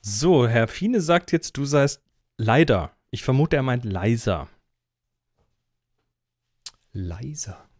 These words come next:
Speaker 1: Ähm, pass mal auf, Moment, <clears throat> Moment. Jetzt, sag noch mal
Speaker 2: Moment,
Speaker 1: was.
Speaker 2: also du, du kommst relativ kräftig hier rein, muss ich sagen.
Speaker 1: Ja, das kann, was ist denn hier?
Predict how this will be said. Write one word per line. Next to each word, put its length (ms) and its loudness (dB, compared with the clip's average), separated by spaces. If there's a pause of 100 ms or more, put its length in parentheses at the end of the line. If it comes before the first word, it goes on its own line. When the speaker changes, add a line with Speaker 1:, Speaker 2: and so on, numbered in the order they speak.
(800)
Speaker 1:
Ähm, 540 -2
pass 180 -2
mal 100 2
auf, 60 6
Moment, 380 4
<clears throat> 140 2
Moment. 440 2 (100)
Jetzt, 340 -8 (240)
sag 180 4
noch 100 4
mal 140 6
Speaker 2:
Moment, 220 4
Speaker 1:
was. 40 -6
Speaker 2:
also 180 -2
du, 320 -4 (220)
du 140 -2
kommst 320 -4
relativ 400 -4
kräftig 420 -4
hier 140 -2
rein, 240 -4
muss 180 -6
ich 140 -10
sagen. 440 -6
Speaker 1:
Ja, 360 2
das 240 -12
kann, 880 -6
was 160 -10
ist 220 -10
denn 180 -6
hier? 560 -8